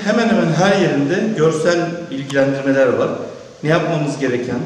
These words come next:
aldığımız, e, sosyal mesafe önlemleri var. E, asansörlerden tutun, e, lobiden plaja kadar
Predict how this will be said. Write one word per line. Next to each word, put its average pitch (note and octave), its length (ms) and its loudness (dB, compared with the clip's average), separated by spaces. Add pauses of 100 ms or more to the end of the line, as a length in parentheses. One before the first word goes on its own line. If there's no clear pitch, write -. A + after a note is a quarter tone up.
(260)
aldığımız, D3+ 540 -2
e, D3+ 220 -10 (440)
sosyal D3+ 360 -2
mesafe C#3+ 420 -2
önlemleri A2 540 0
var. D3+ 140 0 (760)
E, C#3 80 -4 (480)
asansörlerden D#3 840 0
tutun, D3+ 320 -6
e, B2+ 520 -6
lobiden D#3 720 -4 (280)
plaja C#3 440 0
kadar C3+ 240 0